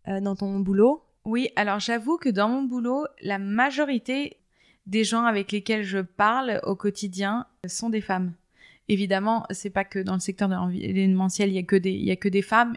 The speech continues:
Speaker 2: mais c'est vrai qu'en marketing, en général, il y a des femmes et mes clients, les personnes à qui je parle, euh, chez mes clients, c'est des gens qui sont de marketing.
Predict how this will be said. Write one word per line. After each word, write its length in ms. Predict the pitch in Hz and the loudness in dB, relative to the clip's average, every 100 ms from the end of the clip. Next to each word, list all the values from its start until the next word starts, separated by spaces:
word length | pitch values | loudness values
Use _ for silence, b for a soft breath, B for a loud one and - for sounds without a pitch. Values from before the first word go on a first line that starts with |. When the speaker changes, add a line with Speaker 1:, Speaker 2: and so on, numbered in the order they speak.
| - | -6
Speaker 2:
mais 120 | 196 | -6
c'est 100 | 180 | -2
vrai 140 | 196 190 | -2 -2
qu'en 220 | - 196 | 0 0
marketing, 520 | 196 190 202 - 214 | 0 -2 -4 2 2
en 100 | 190 | 2
général, 560 | 180 190 190 196 190 - B B B B | 0 0 2 2 0 -4 B B B B
il 60 | 196 | 0
y 40 | |
a 20 | 185 | 2
des 140 | 185 | 2
femmes 300 | 180 214 233 | 2 2 2
et 100 | - | 0
mes 140 | 190 185 | 0 -2
clients, 580 | - 196 202 208 220 - - | -4 -2 0 2 0 -4 -2
les 100 | 196 | 0
personnes 260 | 202 196 | 0 0
à 80 | 196 | -2
qui 120 | 185 196 | -2 -4
je 100 | - | 0
parle, 280 | 208 208 196 | 2 2 -2
euh, 320 | 202 196 190 | -2 -2 -2
chez 140 | - | -2
mes 80 | 196 | -2
clients, 300 | 180 202 208 | -2 0 0
c'est 140 | 208 190 | -2 -2
des 100 | 185 | 0
gens 100 | 190 | 0
qui 60 | |
sont 160 | 185 190 | -2 0
de 60 | 185 | 0
marketing. 520 | 180 190 - 240 | 0 -4 0 0